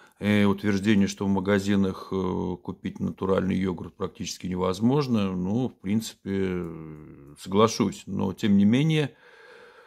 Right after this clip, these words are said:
э, вот, э, халяль, э, йогурт турецкий продается, делается он,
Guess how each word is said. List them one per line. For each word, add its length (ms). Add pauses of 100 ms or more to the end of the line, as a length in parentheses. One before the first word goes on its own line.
(180)
э, 600
вот, 380 (120)
э, 420
халяль, 680
э, 260
йогурт 420
турецкий 500
продается, 800
делается 680
он, 260